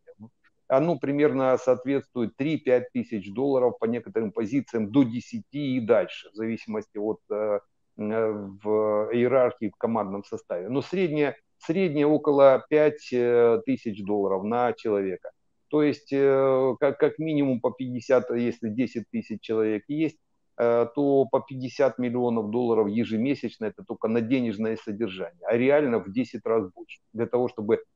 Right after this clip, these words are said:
обеспечить, э, работу самолетов, вертолетов, э, танков, э, по-, подвоз, э, оборудования, еды и всего остального в десять раз больше. До, до, до полумиллиарда долларов иногда доходит,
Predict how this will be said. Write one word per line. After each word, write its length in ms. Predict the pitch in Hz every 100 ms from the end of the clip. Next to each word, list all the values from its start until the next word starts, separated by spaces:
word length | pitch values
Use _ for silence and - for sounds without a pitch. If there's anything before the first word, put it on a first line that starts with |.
| _
обеспечить, 800 | 120 117 120 - 110 - 101 -
э, 200 | 110 110
работу 480 | 117 110 104 104 101
самолетов, 720 | - 135 151 165 156 143 131
вертолетов, 960 | 104 113 113 131 147 143 143 131 120 -
э, 420 | 117 113 113 113 104 _
танков, 560 | 151 147 135 131 127 107 -
э, 40 | 113 110 110 107 107 101
по-, 160 | 117 113
подвоз, 400 | 123 110 123 113 - _
э, 340 | 117 117 113 113
оборудования, 960 | 113 143 147 127 120 120 117 107 117
еды 420 | 127 104 139 139 120
и 40 |
всего 280 | - 120 120
остального 600 | 113 123 139 135 120 - _ _
в 140 | 98 101
десять 480 | 104 151 147 127 131
раз 240 | 123 104
больше. 340 | 101 98 - 92
До, 140 | 113
до, 160 | 113 160
до 220 | 107 143
полумиллиарда 880 | - 151 139 139 127 123 110 95 98
долларов 480 | 104 123 107 101
иногда 320 | 101 101 101 101
доходит, 420 | 98 - 101